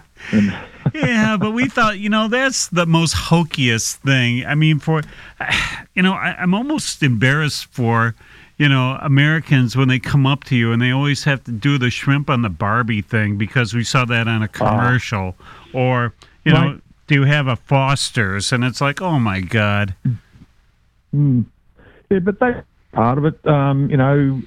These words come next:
Speaker 1: Australian, uh, we take a lot of Americanisms too. You know, guys, um, it used to be we were pounds, shillings and pence till nineteen sixty-six, and then it became dollars and cents.
Speaker 2: Yeah.
Speaker 1: And as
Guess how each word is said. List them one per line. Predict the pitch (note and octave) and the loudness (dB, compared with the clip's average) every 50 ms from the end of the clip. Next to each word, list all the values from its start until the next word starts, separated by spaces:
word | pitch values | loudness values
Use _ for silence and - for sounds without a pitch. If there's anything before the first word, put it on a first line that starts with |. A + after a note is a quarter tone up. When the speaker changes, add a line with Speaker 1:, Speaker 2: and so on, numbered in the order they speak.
| - _ - | -10 _ -2
Speaker 1:
Australian, | D3 - - - D3+ D#3 D3+ D#3 D3+ D3 C#3+ C3 B2+ B2 A2+ G#2+ G#2+ - - - - | -2 -2 0 0 2 2 2 2 0 0 0 2 2 2 0 0 -2 -6 -8 -10 -4
uh, | - B2 B2 A#2+ A2+ A2 A2+ - C3 | 0 0 2 2 2 0 -2 -2 0
we | C3+ C#3+ C#3 | 0 0 0
take | - - C#3 B2+ B2 - | 0 0 0 0 2 0
a | A#2+ | 0
lot | A#2+ A#2+ B2 A#2+ | 2 2 2 0
of | A#2 G2+ | 0 0
Americanisms | G#2+ G2+ G#2 A2+ A#2+ C3 C3+ C3 - - G#2+ G#2 G2+ F#2 - F#2+ F#2 - - - - - | 0 2 2 2 2 2 0 -2 0 0 2 2 2 0 -2 -4 -6 -6 -8 -10 -10 -2
too. | - C#3 C3+ B2 G#2+ F2+ D2 - - - - _ _ _ _ _ _ _ _ _ _ _ _ | 0 0 2 2 0 -2 -2 -6 -14 -20 -20 _ _ _ _ _ _ _ _ _ _ _ _
You | - A2 | -4 -2
know, | G#2+ A2 A2 G#2 G2+ G2 - | 0 0 0 -2 -2 -4 -4
guys, | - A#2 A2+ A2 A2+ A#2 A2+ A2+ A2+ A2+ G#2 - - - - - - _ _ _ - _ _ | -4 -2 -2 -2 -4 -4 -4 -2 -4 -4 -6 -8 -14 -16 -18 -18 -18 _ _ _ -20 _ _
um, | - G#2 G#2+ G#2+ G#2+ G#2+ G#2+ A2 G#2 - - | -2 -2 0 0 0 0 -2 -2 -4 -6 -4
it | - B2+ B2+ - | -2 -2 -2 0
used | C#3+ C#3+ C#3 A#2+ - | 0 0 0 0 -2
to | - | -4
be | A2+ A#2 A#2+ A#2 A2+ A2+ A2 | -2 0 0 2 2 2 0
we | A2 A2+ A#2 B2 B2 | 0 2 2 2 2
were | A#2+ A2+ G#2+ | 2 0 0
pounds, | G2+ - - B2 A#2+ A#2 A2 G#2+ - - | -2 -2 -2 0 0 2 0 0 -2 0
shillings | - B2 A2+ A2 G#2+ G#2 - | 0 0 2 2 0 0 0
and | G2+ G2 - | -2 -2 -2
pence | - B2 B2 A#2+ - - - | 0 0 0 0 -2 -4 -4
till | A3 G3+ G#3 | -2 0 0
nineteen | G#3+ G#3 G#3 G2+ - G3 G3 - - - | 0 0 0 0 0 -2 -4 -6 -4 -6
sixty-six, | A#2 G2+ - - - - - - B2+ A2+ - - | -6 -6 -6 -12 -20 -12 -6 -6 -4 -4 -4 -4
and | G#2+ A2 | -2 -2
then | A2 G#2+ | -2 -2
it | G#2 - | -2 -6
became | G#2+ G#2+ - - A2 A2 G#2+ G2+ G2+ - | -8 -10 -8 -6 -4 -2 -2 -4 -2 -2
dollars | A2+ G#2+ G#2 A2 G#2 F#2 - | -2 -2 -2 -4 -6 -8 -8
and | G2+ G2+ G2 - | -8 -10 -8 -6
cents. | - A2 A#2+ D#3+ G#3 - - _ _ _ _ _ _ _ _ _ - | -4 -2 -2 -2 -2 -4 -6 _ _ _ _ _ _ _ _ _ -16
Speaker 2:
Yeah. | F#2+ F#2 G2 F#2+ F2 - | -14 -12 -12 -12 -8 -4
Speaker 1:
And | A#2 A#2 A2+ A2+ A2+ - - - - - - - | -2 0 0 2 0 -2 -4 -8 -14 -20 -20 -20
as | - | -12